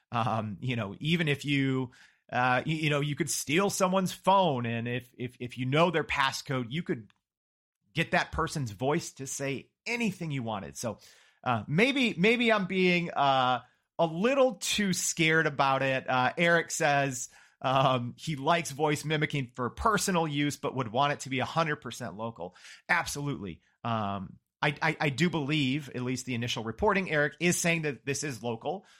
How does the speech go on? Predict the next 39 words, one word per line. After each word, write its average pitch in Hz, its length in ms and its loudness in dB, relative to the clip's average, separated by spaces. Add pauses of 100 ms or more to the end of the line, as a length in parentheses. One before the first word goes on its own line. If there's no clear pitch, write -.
(140)
Um, 113 240 -4
I 131 120 -2
would 123 140 -2
hope - 320 -4
that 98 120 -6
this 110 160 -6
is 104 160 -8
not, 110 400 -6
um, 98 400 -10 (140)
you 127 100 -6
know, 110 100 -4
something 117 380 -6
you 117 140 -4
could 110 140 -8
do 113 180 -4
cloud-based, 131 760 -2 (360)
um, 131 220 2
you, 143 140 -2
you 156 140 -4
know, 127 100 0
by 131 140 2
logging 139 400 0
on 131 220 2
to 139 120 -6
your, 123 340 0
uh, 113 220 2
Apple 139 300 0
iCloud 123 500 0
account 127 400 -4
online. 143 460 0 (320)
I 123 40 -2
would 120 120 -2
hope 160 180 0
it's 170 140 -6
only 151 200 0
on 127 140 0
your 117 80 -4
local 113 280 -6
phone. 185 340 -2